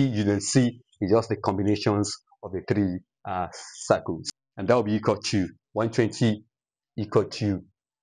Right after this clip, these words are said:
uh, forty-one minus x, uh, plus twenty, uh, minus x, and then plus forty minus x.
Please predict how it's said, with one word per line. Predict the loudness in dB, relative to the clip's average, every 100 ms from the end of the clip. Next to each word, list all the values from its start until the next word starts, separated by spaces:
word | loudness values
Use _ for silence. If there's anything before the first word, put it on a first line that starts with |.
| _
uh, | -8 -6
forty-one | -2 0 2 2 2 -2 -6
minus | -6 -4 -6 0
x, | 0 0 -10 -18 _ -20 _ _ _ _ -8 0
uh, | 2 2 0 0
plus | 0 0 -2 -10 -10 -12 -16 _ _ _ _ _
twenty, | 0 0 0 -2 -2 -14 -20 _ _ _ _
uh, | -4 -2
minus | -2 -4 -6 2
x, | 2 2 -8 -16 -18 _ _ _ _ _ -10
and | -4
then | -2 0
plus | 2 2 0 -10 -12 -18 -20 -20 _ _ _ _ -20 _
forty | -2 0 0 -4 -4
minus | -4 -2 0
x. | 2 2 -2 -14 -16 -16 -16 -16